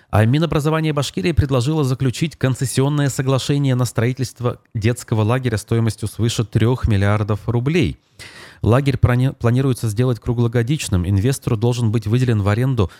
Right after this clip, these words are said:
без торгов земельный участок в Сибае в районе водохранилища Туяляс площадью до двухсот пятидесяти тысяч квадратных метров. Инициатором проекта выступает О О "Республиканский детский центр".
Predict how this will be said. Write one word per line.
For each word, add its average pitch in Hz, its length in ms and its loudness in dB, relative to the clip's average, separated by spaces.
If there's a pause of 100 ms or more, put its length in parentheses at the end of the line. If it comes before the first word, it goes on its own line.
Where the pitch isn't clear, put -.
без 107 240 0
торгов 113 380 0
земельный 117 380 2
участок 120 460 -2
в - 40 -12
Сибае 117 480 2
в 87 80 -2
районе 107 340 0
водохранилища 104 760 0 (100)
Туяляс 110 640 0 (240)
площадью 107 540 -2
до 113 120 0
двухсот 110 520 -4
пятидесяти 113 540 -2
тысяч - 420 -4
квадратных 104 560 0
метров. 98 360 0 (760)
Инициатором 139 540 2
проекта 135 360 0
выступает 127 580 0
О 123 320 0
О 135 40 0
"Республиканский 123 760 -2
детский 117 400 -2
центр". 110 520 -2